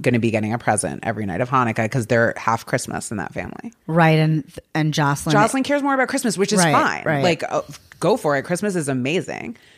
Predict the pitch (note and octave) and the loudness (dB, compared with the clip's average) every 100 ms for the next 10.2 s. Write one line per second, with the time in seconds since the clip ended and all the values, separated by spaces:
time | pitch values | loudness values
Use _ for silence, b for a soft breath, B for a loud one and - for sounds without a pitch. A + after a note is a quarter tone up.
0 | - - E3+ D#3 - D3 D3 - G#3+ G3 | -10 0 2 2 2 4 4 2 0 2
1 | G3 G3 G3 - - D#3+ D#3+ D3+ - C#3+ | 2 2 0 -4 -2 -2 0 -2 0 0
2 | C#3 C3+ C3 C3 - _ - C#3 C#3 D#3 | 2 2 2 0 -2 _ -2 2 2 0
3 | - C#3+ D3 C3+ C#3 D3 D3 D#3 - C#3+ | -2 -2 -2 -2 0 0 0 0 2 2
4 | C3+ - C#3 C3+ B2 B2 B2 B2 A#2+ B2+ | 2 2 -2 2 2 4 2 0 -2 -2
5 | C#3+ C#3 D3+ C#3+ C3 F#3+ D#3+ C#3 C3 C3 | 0 0 0 0 0 0 0 -2 -2 -2
6 | - E3 D3+ C3 E2 F#2+ - - - - | 2 2 2 0 -2 -6 -6 -8 -10 -14
7 | b b b _ - G#3+ C#3 B2 - b | b b b _ 2 4 6 2 -2 b
8 | b b b _ - E3+ E3+ G#3+ B3 A3 | b b b _ -2 2 2 2 2 2
9 | D3 D3 E3 D#3+ - - - B2+ B2+ A2+ | 4 4 2 -4 -6 -10 -4 -4 -2 0
10 | D3 | 0